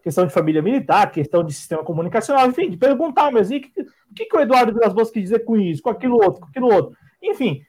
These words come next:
questionar até figuras públicas da época que fo-, são citadas no livro, como a ex-presidente Dilma Rousseff, como a Gleisi Hoffmann,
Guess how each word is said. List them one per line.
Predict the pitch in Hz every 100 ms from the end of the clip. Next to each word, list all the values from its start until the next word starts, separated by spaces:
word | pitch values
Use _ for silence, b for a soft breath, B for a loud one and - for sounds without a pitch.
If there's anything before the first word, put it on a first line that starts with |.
| _
questionar | 262 254 262
até | 240 233 262 285
figuras | 262 240 220 247 226
públicas | 226 233 233 220 190
da | 202
época | 185 240 202
que | 180
fo-, | 208
são | - - 190
citadas | 202 208 202 175
no | 175
livro, | 185 247 214
como | 185
a | 180
ex-presidente | 185 196 175 175
Dilma | 180 175
Rousseff, | 151 - 147 220 220
como | 190 175 175
a |
Gleisi | 170 180
Hoffmann, | 139 147 196 208 165 147